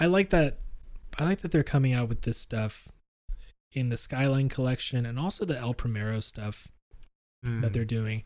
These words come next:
Speaker 1: it's almost like Zenith is towing the line between the nerds watch brand,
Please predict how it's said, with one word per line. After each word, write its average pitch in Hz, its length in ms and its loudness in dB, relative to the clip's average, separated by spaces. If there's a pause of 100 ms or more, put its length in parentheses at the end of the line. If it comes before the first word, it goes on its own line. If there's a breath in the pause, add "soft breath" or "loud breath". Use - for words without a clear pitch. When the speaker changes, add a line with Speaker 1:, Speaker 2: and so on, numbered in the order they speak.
(340 loud breath)
Speaker 1:
it's - 140 -4
almost 180 320 4
like 139 140 0
Zenith 127 440 0
is 113 160 -2
towing 123 380 0
the 113 80 -2
line 107 320 -2
between 110 640 -4 (560)
the 117 120 -2
nerds 110 540 0
watch 107 300 -6
brand, 123 460 0